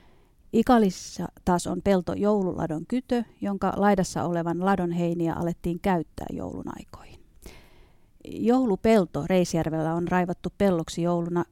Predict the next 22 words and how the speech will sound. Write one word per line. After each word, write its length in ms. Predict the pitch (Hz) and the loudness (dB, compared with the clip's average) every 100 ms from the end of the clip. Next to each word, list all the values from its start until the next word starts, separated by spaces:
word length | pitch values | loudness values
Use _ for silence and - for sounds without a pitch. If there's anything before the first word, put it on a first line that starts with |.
| - | -6
kun 120 | 185 | -6
syksy 320 | 170 208 - | -4 -4 -4
on 100 | 165 | -2
ollut 200 | 165 165 | -2 -2
leuto 420 | 196 202 190 170 165 - | 0 0 0 -4 -8 -6
ja 100 | 175 | -2
maa 180 | 170 165 | 0 2
on 140 | 156 | 0
vielä 240 | 151 151 - | -4 -8 -8
sulana. 440 | - 151 - - - _ _ _ _ - _ _ - _ _ - - | -8 -8 -10 -14 -20 _ _ _ _ -20 _ _ -20 _ _ -20 -14
Jotkin 420 | - 214 220 190 180 | -2 0 0 0 4
joulunimet 520 | 196 190 190 180 196 | 4 2 0 -2 0
liitetään 480 | 180 180 185 185 208 | 0 2 2 2 4
joulukuuseen. 800 | 190 175 - 208 180 - - - - _ - | 2 0 -2 -2 -4 -6 -8 -10 -14 _ -4
Esimerkiksi 720 | 196 190 180 180 - - 190 | -2 0 0 0 -4 -6 -6
Sievissä 540 | - 220 170 160 180 | 2 4 4 2 -2
on 100 | 175 | -2
joulukorpi, 760 | 185 190 175 - 190 175 165 - | 0 0 -2 -2 0 0 -4 -8
joka 240 | 165 - 160 | -8 -4 -2
on 140 | 165 | -2
ollut 200 | 165 165 | -4 -6
kuusenhakupaikka. 1080 | - 165 156 - - - - 165 - _ - | -6 -6 -6 -10 -12 -12 -10 -10 -12 _ -16